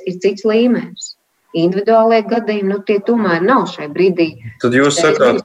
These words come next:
Speaker 2: ka,
Speaker 1: brīdī
Speaker 2: principā, ministrija, uh, uz šiem jautājumiem reaģē tikai, ja ir kaut kāda kritiskā masa, uh, šo
Speaker 1: Jā,
Speaker 2: cilvēku?
Speaker 1: nu, vismaz, vismaz, ka mums ir, piemēram, triju augstskolu iesniegumi, ja, ka viņi uzreiz saka: "Klau, nu, mums ir,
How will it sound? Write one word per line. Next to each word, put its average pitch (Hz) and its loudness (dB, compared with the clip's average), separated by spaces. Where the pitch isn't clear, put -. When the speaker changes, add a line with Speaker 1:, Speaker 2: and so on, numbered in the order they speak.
Speaker 2:
ka, 117 2
Speaker 1:
brīdī 113 -4
Speaker 2:
principā, 131 0
ministrija, 117 0
uh, 98 2
uz 101 -8
šiem 104 -2
jautājumiem 101 0
reaģē 98 2
tikai, 110 -2
ja 92 0
ir 92 -8
kaut 95 -6
kāda 92 2
kritiskā 101 -4
masa, 147 -2
uh, 92 0
šo 98 -4
Speaker 1:
Jā, - -6
Speaker 2:
cilvēku? 247 2
Speaker 1:
nu, 208 2
vismaz, 254 0
vismaz, 269 0
ka 220 -2
mums 247 0
ir, 262 0
piemēram, 196 0
triju 262 2
augstskolu 247 0
iesniegumi, 165 -4
ja, 196 -2
ka 214 0
viņi 202 2
uzreiz 202 0
saka: 214 -4
"Klau, 220 2
nu, 170 0
mums 202 0
ir, 175 -2